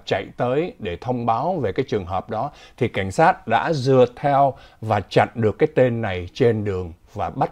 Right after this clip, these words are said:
giữ. Thì sau khi mà chặn được, giữ, bắt giữ rồi đó, bắt đầu cảnh sát thực hiện cái cuộc hỏi cung cả hai bên.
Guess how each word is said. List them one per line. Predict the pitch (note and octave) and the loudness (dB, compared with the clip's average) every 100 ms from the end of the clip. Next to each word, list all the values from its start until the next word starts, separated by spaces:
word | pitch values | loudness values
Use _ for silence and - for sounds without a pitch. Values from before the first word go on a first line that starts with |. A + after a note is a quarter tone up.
| - | -4
giữ. | B2 - D3+ - _ _ - _ | -4 -2 -6 -10 _ _ -20 _
Thì | A#2 G2+ | -4 4
sau | D3+ C#3+ | 6 8
khi | C#3+ D3+ C3+ | 6 4 4
mà | G#2 | 2
chặn | - G#2 A2+ | 2 2 4
được, | A#2+ A2+ | 2 2
giữ, | G#2+ A#2+ - | 0 0 2
bắt | - | 2
giữ | C3+ D3+ G#3 | 4 2 4
rồi | D3+ G#2 | 4 4
đó, | A#2+ | 0
bắt | - E3+ | 0 0
đầu | A#2 G2+ F#2+ - | 2 0 -2 -6
cảnh | F2+ | -6
sát | - D#3 - | -2 -2 0
thực | A2 - | -6 -2
hiện | A2 - - | -4 -2 -2
cái | D3+ | 0
cuộc | B2 F#2 - | 0 -2 -4
hỏi | E2+ F2+ | -6 -2
cung | - C3+ B2 A#2 G2+ F2+ | 2 2 2 -4 -8 -8
cả | D#2+ E2+ | -8 -4
hai | B2 A#2+ | -4 -2
bên. | A#2+ A2+ | 2 2